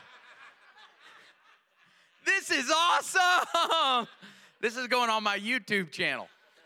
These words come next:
all right? And so, uh, anyways, she shoves her, and when she does, her husband's walking up behind, uh, behind her, and this girl just stood there like a statue the whole time and took the chewing, didn't she? She's just like, "Okay,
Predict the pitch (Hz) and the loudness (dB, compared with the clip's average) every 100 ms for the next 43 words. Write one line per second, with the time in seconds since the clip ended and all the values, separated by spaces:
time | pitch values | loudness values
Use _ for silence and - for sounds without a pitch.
0 | _ 131 156 190 - _ _ _ _ _ | _ -4 -2 -2 -6 _ _ _ _ _
1 | 185 180 208 180 170 - 165 143 - 180 | -10 -8 -4 -4 -6 -6 -4 -4 -6 -6
2 | 214 226 165 151 147 - - - 208 202 | -6 -4 -2 -2 -4 -10 -18 -18 -16 -16
3 | - 208 233 170 160 147 156 151 - 160 | -8 -4 -4 -6 -12 -12 -16 -18 -18 -14
4 | 165 202 175 156 165 160 185 147 147 - | -10 -10 -10 -14 -16 -10 -12 -12 -20 -14
5 | 151 151 156 151 - 127 139 180 160 135 | -12 -12 -14 -18 -18 -18 -12 -10 -10 -14
6 | _ _ _ _ 143 135 120 - 131 131 | _ _ _ _ -12 -12 -12 -18 _ -16
7 | 123 175 208 185 143 127 123 135 _ _ | -14 -14 -14 -14 -12 -10 -12 -16 _ _
8 | _ _ _ - 151 143 180 202 185 190 | _ _ _ -14 -14 -12 -14 -14 -16 -16
9 | 151 143 - - 180 151 151 131 123 123 | -16 -18 -18 -16 -16 -12 -10 -10 -12 -14
10 | - 156 135 - 139 117 143 143 147 123 | -18 -12 -12 -14 -20 -16 -16 -14 -14 -14
11 | 110 _ 151 - 110 - 120 95 82 _ | -18 _ -20 -20 _ -20 -20 -20 _ _
12 | _ - 147 123 117 90 - - 131 117 | _ -14 -12 -14 -20 -20 -20 -18 -18 -16
13 | 120 - 123 110 - _ _ 131 - 131 | -16 -14 -14 -14 -16 _ _ -20 -14 -16
14 | 117 | -16